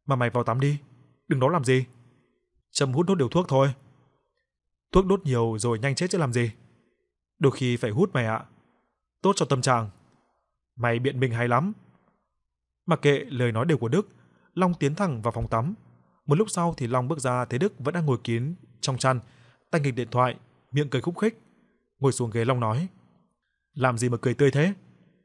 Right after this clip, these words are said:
"Linh tinh thôi. Mà này, mai vào nhà em gái trong mơ của mày, mày đã nghĩ sẽ nói gì chưa?" "Giờ mày còn đùa được, nhưng đó cũng là điều tao đang lo bây giờ."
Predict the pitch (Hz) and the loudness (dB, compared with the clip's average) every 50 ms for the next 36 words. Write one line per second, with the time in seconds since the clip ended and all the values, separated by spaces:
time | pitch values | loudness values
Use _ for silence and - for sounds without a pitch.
0 | _ _ _ _ _ _ _ _ - 135 143 135 123 139 135 123 120 123 131 143 | _ _ _ _ _ _ _ _ 0 2 2 2 2 0 -2 2 2 2 2 2
1 | 135 - - - _ _ _ _ _ _ _ _ _ 127 127 123 120 117 104 - | 0 -4 -10 -18 _ _ _ _ _ _ _ _ _ -2 0 0 0 0 -2 -6
2 | - - - _ _ _ _ _ _ _ _ _ 127 143 139 131 127 120 113 117 | -12 -20 -20 _ _ _ _ _ _ _ _ _ 2 2 2 2 2 -2 -2 -4
3 | 135 131 113 117 113 120 - 147 131 143 135 - 107 113 113 113 107 - - - | -4 -4 -2 -2 -2 -2 -2 0 0 0 0 0 -2 -2 -2 -2 -4 -6 -12 -20
4 | _ _ _ _ _ _ - 127 131 117 123 123 123 143 160 - 190 151 123 123 | _ _ _ _ _ _ -4 -2 -2 -2 0 -2 -2 -2 -2 -2 -2 -2 -2 0
5 | 131 160 139 113 - 135 139 147 147 - - - _ _ _ _ _ _ _ _ | 0 0 0 2 2 2 0 0 -2 -8 -16 -20 _ _ _ _ _ _ _ _
6 | _ _ _ _ _ _ _ _ _ _ _ _ _ _ _ - 135 147 131 117 | _ _ _ _ _ _ _ _ _ _ _ _ _ _ _ 2 4 4 4 4
7 | 123 123 - 123 117 120 120 113 120 123 120 - _ _ _ _ _ _ _ _ | 2 0 0 0 0 2 2 2 2 0 -2 -4 _ _ _ _ _ _ _ _
8 | _ _ _ _ _ - 147 139 127 123 117 117 127 165 185 - - 196 208 143 | _ _ _ _ _ -2 0 2 4 2 2 2 0 -2 -4 -4 0 0 2 2
9 | 120 120 120 113 - - 127 131 123 131 135 135 131 131 120 120 120 117 | 2 2 0 0 -2 0 0 0 2 4 4 4 4 4 2 2 0 0